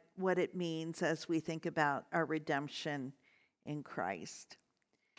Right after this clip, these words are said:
In a few moments, we're going to sing the song Holy Forever,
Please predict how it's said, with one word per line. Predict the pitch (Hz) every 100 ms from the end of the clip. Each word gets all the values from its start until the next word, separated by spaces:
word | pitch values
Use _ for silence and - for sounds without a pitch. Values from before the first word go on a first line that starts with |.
| - -
In | 196
a | 190
few | - 202
moments, | 180 175 180 175
we're | 185 165
going | 165 160
to |
sing | 156 - 175 165
the |
song | 165 - 165 165 160
Holy | - 185 185 180
Forever, | - 143 135 170 170 156 151